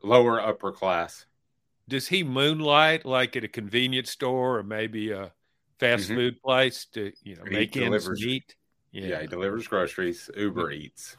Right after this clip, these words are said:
Speaker 2: Good for
Speaker 1: That's what he
Speaker 2: him.
Speaker 1: does it. <laughs> That's what he
Speaker 2: Yeah.
Speaker 1: does it.
Speaker 2: Yeah.
Speaker 1: That's what he does at night. Um,
Speaker 2: Yeah.
Speaker 1: i-, i-, if, if you want good eats, speaking of, you gotta go to, uh, Big Orange Phillies right there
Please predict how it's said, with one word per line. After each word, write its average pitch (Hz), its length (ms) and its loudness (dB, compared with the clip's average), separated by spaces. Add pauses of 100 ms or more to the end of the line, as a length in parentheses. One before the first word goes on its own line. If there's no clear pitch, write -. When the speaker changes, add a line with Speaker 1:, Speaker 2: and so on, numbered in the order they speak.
(120)
Speaker 2:
Good 185 240 2
for 117 140 -4
Speaker 1:
That's 101 120 -4
what 110 80 -6
he 107 60 -4
Speaker 2:
him. 101 60 -6
Speaker 1:
does 82 240 -6
it. 87 120 -8
<laughs> - 200 -6
That's - 240 8
what 117 160 2
he 147 80 6
Speaker 2:
Yeah. 135 80 8
Speaker 1:
does 90 320 -2
it. 95 140 2 (220)
Speaker 2:
Yeah. 147 200 2
Speaker 1:
That's 90 220 -6
what 87 120 -2
he 85 60 -4
does 87 240 -2
at 78 120 -6
night. 80 360 -4 (100)
Um, 95 540 2 (280)
Speaker 2:
Yeah. 113 280 -2 (220)
Speaker 1:
i-, 131 40 -2
i-, 147 260 -2 (260)
if, 147 440 4
if 143 240 -4
you 127 80 6
want 143 300 4
good 98 160 2
eats, 80 420 -6
speaking 87 460 -8
of, 82 260 -10
you 101 120 2
gotta 113 180 6
go 107 240 2
to, 98 340 -2
uh, 87 120 -2
Big 95 180 -6
Orange 95 300 -8
Phillies 78 500 -10
right 90 340 -2
there 87 460 -4